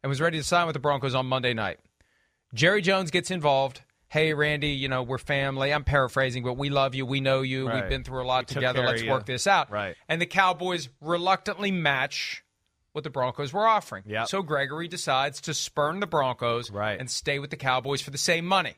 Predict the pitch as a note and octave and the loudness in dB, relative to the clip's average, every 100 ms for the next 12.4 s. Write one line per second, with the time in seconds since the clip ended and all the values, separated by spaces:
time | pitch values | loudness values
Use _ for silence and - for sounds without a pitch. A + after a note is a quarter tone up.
0 | - G#2+ G#2+ F#3 G#3+ G#3 E3+ - _ _ | -8 -4 0 2 4 4 2 -2 _ _
1 | _ _ _ _ _ _ - E3 A#3+ A3+ | _ _ _ _ _ _ -2 2 2 2
2 | A#3+ G#3 G#3+ A3 D#3+ C#3 B2 B2 B2+ C#3+ | 0 0 -6 -2 0 0 -4 -2 0 -2
3 | D#3 G#3 C4+ F#3+ D#3 C3+ A2 G2 D3 D#3 | -4 -6 -2 0 0 0 -6 -6 -6 0
4 | A3+ D#4 E4+ C4+ B3 A#3+ G#3+ F#3+ F3+ - | 2 4 0 -2 0 0 -2 -2 -2 -2
5 | D#3 D#3 F#3 G#3+ G3+ - E3 D3 C#3+ C3+ | -2 2 2 2 -2 -2 2 2 2 -4
6 | D#3 - - F3+ - E3+ D3+ C#3 - D#3 | -6 -4 -2 -2 -2 -2 0 0 0 -2
7 | - - D2+ - _ _ - _ _ _ | -2 -8 -12 -12 _ _ -20 _ _ _
8 | _ _ _ _ - F#3 G3 F3 - - | _ _ _ _ -2 2 2 0 -4 -10
9 | _ _ _ - - F3+ C#3+ A3 C4+ C4+ | _ _ _ -20 -10 -6 -2 2 2 2
10 | A#3+ G#3+ - F3 D#3+ D3 - E3+ D3+ C#3 | 0 -2 -4 -6 -6 -4 -4 -2 -2 0
11 | C3 B2 A#2 _ _ _ _ - - F#3+ | 0 0 -6 _ _ _ _ -8 -4 -2
12 | D#3+ D3+ D3 C3+ | -2 -2 -6 -12